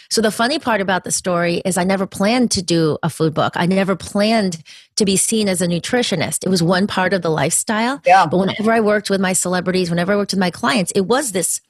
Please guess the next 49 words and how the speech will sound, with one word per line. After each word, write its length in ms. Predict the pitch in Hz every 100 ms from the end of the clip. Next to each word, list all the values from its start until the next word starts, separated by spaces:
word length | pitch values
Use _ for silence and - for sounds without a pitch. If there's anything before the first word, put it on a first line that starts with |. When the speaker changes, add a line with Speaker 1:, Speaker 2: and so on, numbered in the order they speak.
| _ _
Speaker 1:
lifestyle 460 | 175 151 147 - 156
where 140 | 170
we 160 | 175 196
would 160 | 190
meditate 580 | 180 151 147 - 147 -
and 80 | 170
we 80 | 190
would 180 | 190
do 320 | 160 180 175 170 _ _ _ _ _ _ _ -
yoga 400 | 165 156 147 139 - -
and 120 | - 208
we 140 | 269
would 180 | 254 240
process 560 | 247 208 226 220 202 -
emotions, 640 | 208 214 226 214 208 233
which 220 | - 196 -
really 240 | 208 196
congest 420 | 202 196 180 -
your 100 | 180
gut. 280 | 156 208 - - - -
And 120 | 339
there 80 | 294
was 160 | 269 -
food, 440 | - 320 185 - - _ _ -
but 160 | 226
it 60 | 240
was 140 | 220
never 240 | 214 240 226
just 300 | 160 220 -
about 260 | 196 190
the 60 | -
food, 420 | - 240 226 -
right? 200 | 175 170 -
So 80 |
people 280 | 190 220 202
from 160 | 196 185
the 100 | -
outside 440 | 185 190 185 170
kinda 220 | - 170
hyper 300 | 156 175 -
fo-, 220 | 165 185 -
fixated 540 | - 262 - 190 165
Speaker 2:
Isn't 120 | 147
it 20 |
Speaker 1:
on 160 | - -
that. 120 | 226
Speaker 2:
funny 120 | 220
though, 200 | 220 214
how 340 | 226 202 185